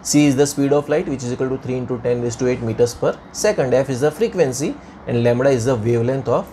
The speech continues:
radiation. So depending on this wavelength of radiation, different lights will be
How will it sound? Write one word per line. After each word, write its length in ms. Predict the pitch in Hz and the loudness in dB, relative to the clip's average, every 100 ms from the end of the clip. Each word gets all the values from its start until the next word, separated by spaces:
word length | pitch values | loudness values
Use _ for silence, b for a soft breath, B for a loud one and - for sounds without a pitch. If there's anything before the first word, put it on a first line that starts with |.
| - | -6
radiation. 540 | 113 107 107 - 104 B B B | -4 -4 -8 -10 -12 B B B
So 120 | - 143 | 2 4
depending 420 | 143 202 240 233 | 6 6 6 6
on 160 | 233 | 6
this 180 | 220 226 | 4 2
wavelength 440 | 180 180 185 185 175 | 2 2 2 2 0
of 180 | 170 | -2
radiation, 640 | 139 131 131 123 185 208 139 | -2 -2 -2 -4 -6 -4 -2
different 400 | 135 151 160 131 | -2 2 0 2
lights 300 | 120 131 - | 0 -2 -4
will 120 | 120 | -4
be 220 | 127 240 | -4 -6